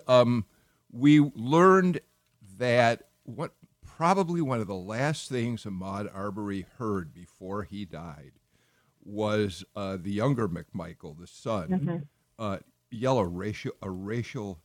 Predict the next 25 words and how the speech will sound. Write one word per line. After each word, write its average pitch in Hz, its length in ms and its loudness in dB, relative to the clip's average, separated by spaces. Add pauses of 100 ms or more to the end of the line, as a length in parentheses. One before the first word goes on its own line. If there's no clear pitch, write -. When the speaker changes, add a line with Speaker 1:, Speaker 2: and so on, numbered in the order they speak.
Speaker 1:
slur 92 640 -14
at 82 160 -18
him, 73 180 -20 (600)
which 151 200 -10
is 151 280 -8 (120)
just - 540 -10 (160)
a 110 40 -14
horrifying 98 840 -8
thing 101 280 -8
to 85 80 -14
contemplate. 95 840 -10 (340)
But 120 160 -4
I 120 100 0
think 180 400 -2
the 160 100 -8
fact 113 480 -6
that 104 200 -8
that 101 200 -8
was 98 160 -12
a 92 140 -10
racial 107 500 -8
crime, 85 540 -14 (260)
Darshan, 98 520 -8
certainly 139 640 -6
had 98 380 -10